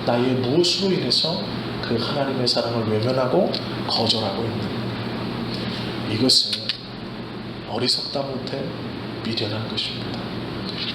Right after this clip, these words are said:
사람 같으면 분노할 일이지만 하나님의 사랑은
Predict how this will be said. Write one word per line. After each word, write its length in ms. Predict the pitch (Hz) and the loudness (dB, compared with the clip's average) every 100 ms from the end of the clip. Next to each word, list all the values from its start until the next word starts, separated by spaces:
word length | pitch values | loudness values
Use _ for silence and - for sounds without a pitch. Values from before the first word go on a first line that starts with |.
| - 117 | -4 -2
사람 380 | - 131 135 | 2 4 4
같으면 720 | 135 127 - 127 117 117 113 - | 4 2 2 2 2 2 2 2
분노할 480 | 127 151 180 170 | 4 6 6 6
일이지만 760 | 175 - 110 101 - - - - - - - - - - | 4 2 -2 -2 -2 -2 -4 -4 -4 -6 -6 -4 -4 -4
하나님의 540 | - 143 127 123 120 123 | -2 0 2 2 2 2
사랑은 680 | - - 135 156 139 101 | 2 2 2 2 2 0